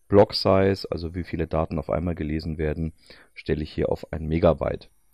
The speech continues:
Das funktioniert in vielen Fällen, wenn der Originaldatenträger noch in Ordnung ist. Allerdings, wenn dort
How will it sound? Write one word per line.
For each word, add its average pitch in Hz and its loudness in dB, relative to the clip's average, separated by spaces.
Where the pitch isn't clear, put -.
Das 110 -2
funktioniert 131 0
in 117 -2
vielen 127 4
Fällen, 107 4
wenn 101 -2
der 104 2
Originaldatenträger 92 0
noch 90 -4
in 90 -4
Ordnung 98 2
ist. - -10
Allerdings, 101 0
wenn 92 2
dort - -2